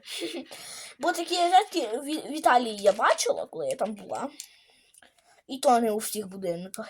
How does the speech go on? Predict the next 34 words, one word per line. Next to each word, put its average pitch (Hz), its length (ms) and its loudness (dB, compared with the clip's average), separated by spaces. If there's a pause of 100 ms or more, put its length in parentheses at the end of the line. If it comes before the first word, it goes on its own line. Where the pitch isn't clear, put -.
(120)
І 240 280 -2
ми 226 140 0
купили 226 300 2
такий 226 200 -10
перехідник. 220 840 -2 (360)
Бо 220 80 0
інакше 240 320 4
ми, 214 280 -4 (160)
ми 233 160 0
би 220 180 2
не 226 140 0
могли 220 340 0
заряджати - 680 -10 (880)
цією 226 380 2
зарядкою. - 680 -8 (1120)
Але 254 180 10
добре, 277 180 12
що 349 120 4
взагалі 330 260 10
блок 214 280 2
йшов, 202 240 -4
бо 240 180 4 (220)
у 262 80 -4
телефоні 262 540 4 (120)
вже 277 220 6
чомусь 320 240 4
не 349 120 0
кладуть 285 540 0
блок. - 360 0 (460)
Коли 262 140 0
моя 277 200 6
мама 285 180 6
купляла 311 300 10
телефон, 330 320 2